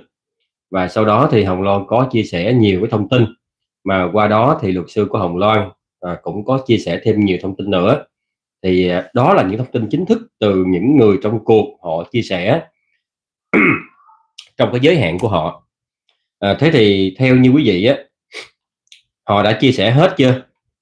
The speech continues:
À, xin thưa với quý vị rằng tôi muốn khảo sát ý kiến của mọi người là, à, qua cái buổi tối ngày hôm qua chúng ta xem các clip đó, thì quý vị nghĩ rằng là, ờ, Hồng Loan, à, Ni, rồi, à, luật sư của Hồng Loan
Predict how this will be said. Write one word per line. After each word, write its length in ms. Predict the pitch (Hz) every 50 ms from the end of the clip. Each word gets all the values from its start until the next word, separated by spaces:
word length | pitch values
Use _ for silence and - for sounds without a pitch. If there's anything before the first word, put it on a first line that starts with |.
| _ _ -
À, 100 | - 101
xin 200 | 98 - 123 117
thưa 120 | 123 120 110
với 100 | 120 135
quý 100 | 143 143
vị 120 | 110 95 95
rằng 200 | 101 95 95 92 -
tôi 100 | - 147
muốn 140 | 127 123 -
khảo 180 | - 95 98
sát 160 | - - 151 -
ý 80 | 143
kiến 220 | 135 - 147 156 160
của 60 | 147
mọi 160 | 117 101 101
người 240 | 101 98 95 92 92
là, 260 | 92 92 90 - - _ _ _ _ _ _
à, 400 | - 98 95 95 95 95 95 95 - - _ _ _ _ -
qua 340 | - 139 147 151 151 151 151
cái 100 | - 170
buổi 180 | 151 104 107 117 -
tối 180 | 139 160 202
ngày 120 | 202 151 101
hôm 180 | 113 127 127
qua 260 | 127 135 135 135 135 131
chúng 120 | 151 165 160
ta 120 | 139 127
xem 220 | - - 139 127 123
các 120 | 160 160 - -
clip 160 | 196 233 262 254
đó, 80 | 269 247 - - _ _ _ _ _ -
thì 360 | 107 104 98 95 95 95 113
quý 80 | 156 170 120
vị 120 | 101 95
nghĩ 160 | 101 101 135
rằng 260 | 139 139 113 107 101
là, 280 | 98 98 95 90 82 - _ _ _ _ _ _ _ _ _ _
ờ, 760 | - 92 92 90 90 90 90 90 90 90 90 87 87 85 82 - _ _ _ _ _ _ _ _
Hồng 260 | - 110 107 98 101 104
Loan, 380 | 113 123 127 131 131 127 123 123 - _ _ _ _ - 95 92
à, 280 | 92 92 92 90 90 92
Ni, 460 | 110 123 135 135 131 127 120 110 107 _ _ -
rồi, 580 | 92 92 90 90 87 85 85 85 82 82 80 80
à, 200 | 80 78 76 78
luật 140 | 85 87 85 -
sư 220 | - 127 123 117
của 60 | 127 117
Hồng 140 | 90 85
Loan 260 | 98 113 120 120 120